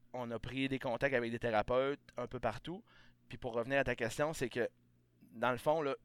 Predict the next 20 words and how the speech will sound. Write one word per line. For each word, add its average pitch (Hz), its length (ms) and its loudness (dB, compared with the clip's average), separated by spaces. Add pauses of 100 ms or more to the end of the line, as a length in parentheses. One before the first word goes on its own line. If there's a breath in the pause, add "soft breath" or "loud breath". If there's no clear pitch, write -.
(180)
au 131 80 -8
lieu 156 120 -2
de - 40 -4
faire 156 160 8
de 127 60 4
la 120 60 2
publicité 127 680 -2
pour 120 320 -10
avoir 120 320 2
des 120 120 -2
walk-ins, 147 800 -2
des 117 120 -4
commandes 123 340 2
online, 123 500 -2 (280)
la 110 100 -2
publicité, 131 440 -6
j'en 143 100 -2
fais 117 140 -6
presque 123 360 -4
pas. 143 320 -6